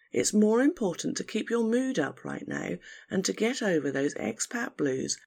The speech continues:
before taking on something new. Remember,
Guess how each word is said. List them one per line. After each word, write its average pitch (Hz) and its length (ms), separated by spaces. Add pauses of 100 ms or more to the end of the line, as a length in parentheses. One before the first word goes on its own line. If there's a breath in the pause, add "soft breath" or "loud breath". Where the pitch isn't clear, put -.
(120)
before 190 560
taking 151 440
on 143 160
something 151 440
new. 160 300 (800)
Remember, 220 640